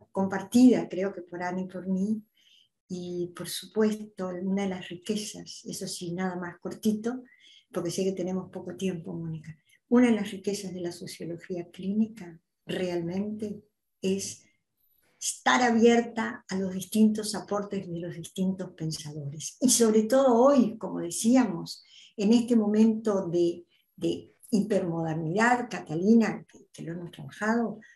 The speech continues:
cómo es imposible no repensar, revisionar, deconstruir y reconstruir los antiguos paradigmas para generar otros. Por eso el devenir.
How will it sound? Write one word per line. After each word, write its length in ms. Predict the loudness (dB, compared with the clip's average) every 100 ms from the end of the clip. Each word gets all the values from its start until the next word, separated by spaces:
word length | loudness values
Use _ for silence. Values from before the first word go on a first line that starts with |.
| _ _ _
cómo 480 | 4 6 6 6 4
es 240 | 2 4
imposible 1080 | 4 4 0 -2 8 8 10 8 8 4 -6 _ _ _ _ _
no 380 | 4 8 8 8
repensar, 1200 | 6 6 6 6 2 2 -2 -2 2 2 2 -4 -6
revisionar, 1200 | -2 2 2 2 -2 -2 0 2 4 4 0 -4
deconstruir 1200 | -6 -4 2 4 4 2 -2 -2 -8 -2 6 8
y 140 | 8 6
reconstruir 1160 | 4 0 0 -4 -2 -6 -2 4 6 4 0 -6
los 280 | -6 -6 -6
antiguos 540 | -8 -2 0 0 -2
paradigmas 640 | -4 -4 -4 0 0 0
para 220 | -4 -12 -10
generar 400 | -8 -6 -8 -10
otros. 380 | -14 -18 -20 -20 -18 -20 0
Por 160 | 4
eso 220 | 4 4
el 80 | -2
devenir. 440 | -2 -6 -8 -12